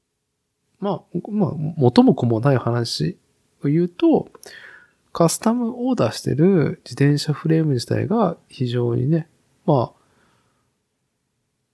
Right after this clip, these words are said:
あ、没個性で作家性があるものでもあり、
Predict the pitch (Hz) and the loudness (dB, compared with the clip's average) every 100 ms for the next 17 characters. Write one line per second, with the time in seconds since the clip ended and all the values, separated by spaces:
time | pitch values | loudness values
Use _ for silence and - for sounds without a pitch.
0 | _ _ - 131 165 - - 135 - 104 | _ _ -4 4 4 2 -2 -2 2 2
1 | 95 101 95 101 - 113 - 131 147 143 | 2 -4 -4 -4 -6 -4 -2 -2 0 0
2 | 135 156 151 - _ _ _ 117 117 151 | 0 0 0 -4 _ _ _ -2 0 0
3 | 180 _ _ _ _ _ _ _ _ _ | -2 _ _ _ _ _ _ _ _ _
4 | _ 113 101 101 - _ - 120 127 85 | _ -4 -2 -4 -10 _ -4 0 0 -4